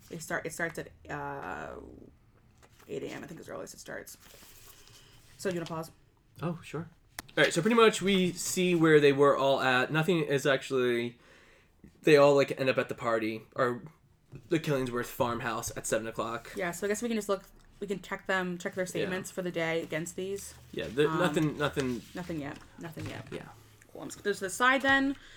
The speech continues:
Speaker 1: So now we can, uh,
Speaker 2: Interview Vicky.
Speaker 1: review, you wanna interview, okay. Do you, uh, how do you wanna do it?
Speaker 2: What happens if I roll an odd?
Speaker 1: It means we won't get the, the dark secret right away. We won't get it until the next round.
Speaker 2: So, w-,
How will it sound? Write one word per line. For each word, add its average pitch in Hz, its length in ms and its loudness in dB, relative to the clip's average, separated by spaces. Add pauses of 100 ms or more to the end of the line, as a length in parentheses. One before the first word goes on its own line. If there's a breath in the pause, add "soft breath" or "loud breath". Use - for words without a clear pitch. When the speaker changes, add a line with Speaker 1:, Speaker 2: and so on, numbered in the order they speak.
(220 loud breath)
Speaker 1:
So 214 240 2
now 220 420 8
we 214 180 -2
can, 190 520 -2
uh, 170 280 0
Speaker 2:
Interview 180 480 8
Vicky. 156 280 8
Speaker 1:
review, 123 220 2
you 214 140 0 (220)
wanna 196 140 -4
interview, 190 160 -6
okay. 220 220 -6 (200)
Do - 80 -12
you, - 60 -12
uh, 175 300 4
how 196 100 0
do 202 60 4
you 196 60 4
wanna 185 120 -2
do 180 100 0
it? 160 80 0
Speaker 2:
What 165 100 6
happens 233 200 4
if 226 80 4
I 196 60 4
roll 185 180 6
an 143 80 0
odd? 123 340 -2 (640)
Speaker 1:
It 208 80 -6
means 202 180 0
we 202 80 2
won't 185 180 -2
get 175 200 -4
the, 160 500 -4
the 170 100 -4
dark 156 260 -8
secret - 260 -10
right - 160 -6
away. - 340 -8 (160)
We 160 60 -8
won't 156 120 -6
get 156 120 -8
it - 80 -12 (100)
until 160 180 -12
the 147 60 -12
next 147 220 -12
round. - 260 -16 (460)
Speaker 2:
So, 117 340 -2
w-, - 180 -14